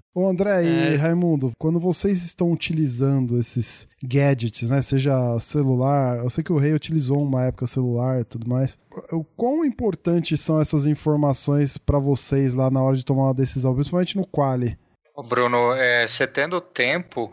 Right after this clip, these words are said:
Speaker 3: e a variação, você sabendo quando você tá acertando volta ou não, como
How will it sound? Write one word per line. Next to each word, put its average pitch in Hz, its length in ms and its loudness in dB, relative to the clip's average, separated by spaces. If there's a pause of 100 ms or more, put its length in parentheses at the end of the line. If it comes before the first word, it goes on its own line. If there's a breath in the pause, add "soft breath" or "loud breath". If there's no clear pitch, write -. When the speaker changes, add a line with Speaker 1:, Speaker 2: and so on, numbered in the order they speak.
(140)
Speaker 3:
e 104 300 -4
a 104 100 4
variação, 117 1000 0
você 110 480 0
sabendo 120 600 0
quando 120 280 -4
você 113 320 0
tá 113 200 -2
acertando 110 580 -2
volta 117 480 2
ou 113 100 -2
não, 117 400 0 (140)
como 139 400 0